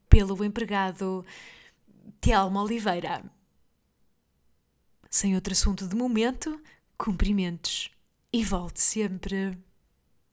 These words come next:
<laughs> Que nojo. Desculpem. Desculpem. E pronto, malta, eu acho que foi o fuso de hoje. Eu sei que foi mais curtinho que o normal,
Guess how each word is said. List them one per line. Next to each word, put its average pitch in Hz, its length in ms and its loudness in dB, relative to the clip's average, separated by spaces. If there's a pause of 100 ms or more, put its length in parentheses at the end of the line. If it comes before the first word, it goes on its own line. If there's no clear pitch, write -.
(560)
<laughs> - 440 -16 (1120)
Que - 120 -10
nojo. 175 380 -6 (720)
Desculpem. - 500 -8 (1300)
Desculpem. - 400 -14 (3250)
E 403 80 4
pronto, 440 360 4
malta, 277 240 2
eu 277 140 4
acho 294 280 4
que 311 500 2
foi 311 200 2
o 302 60 4
fuso 277 340 2
de 285 160 4
hoje. 294 400 2
Eu 233 120 0
sei 262 140 0
que - 40 -8
foi 269 100 2
mais 240 140 2
curtinho 240 420 0
que 233 120 0
o - 20 4
normal, 202 640 4